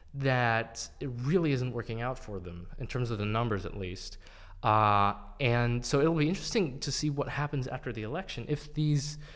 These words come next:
these polls are what we're gonna see at the ballots, then,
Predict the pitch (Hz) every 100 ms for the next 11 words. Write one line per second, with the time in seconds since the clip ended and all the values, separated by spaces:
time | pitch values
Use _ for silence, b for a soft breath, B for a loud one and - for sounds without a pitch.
0 | B B 120 113 - - 180 180 147 123
1 | 139 117 123 127 120 120 113 - 117 101
2 | 117 160 175 117 - - B B B B
3 | - 131 135 131 127 127